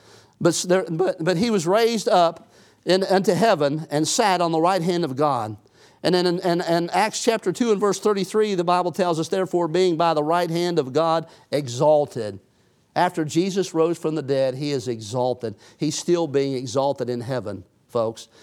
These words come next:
And there's nothing that's ever going to change that. And then, and it goes on into the next,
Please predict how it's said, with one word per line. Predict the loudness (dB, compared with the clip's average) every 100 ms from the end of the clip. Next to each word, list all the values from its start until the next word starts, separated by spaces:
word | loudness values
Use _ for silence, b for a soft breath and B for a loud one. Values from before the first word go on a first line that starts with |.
| b
And | -2 2
there's | 2 2
nothing | 2 2 0
that's | 0
ever | 0 0
going | -2 -2
to | -2
change | -4 -2 -2 -2 -2
that. | -4 -4 -10 B B B
And | 0
then, | 0 0
and | -2
it | -2
goes | 0 0
on | 0 0
into | -2 -2 -2
the | -2
next, | -2 -2 -4 -8